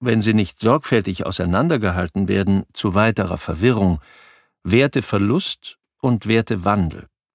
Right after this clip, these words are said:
Unter Werteverlust verstehen wir, dass der Einfluss der Werte abnimmt.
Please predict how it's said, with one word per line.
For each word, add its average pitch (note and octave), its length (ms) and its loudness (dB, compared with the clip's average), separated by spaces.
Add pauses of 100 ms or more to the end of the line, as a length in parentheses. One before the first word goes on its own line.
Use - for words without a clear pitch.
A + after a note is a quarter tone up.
(460)
Unter B2 260 2
Werteverlust D#3+ 640 0
verstehen D#3+ 480 -4
wir, C#3+ 240 0
dass - 220 -8
der - 220 -8
Einfluss A#2+ 440 -4
der F#2+ 160 -2
Werte G2+ 380 -2
abnimmt. - 680 -8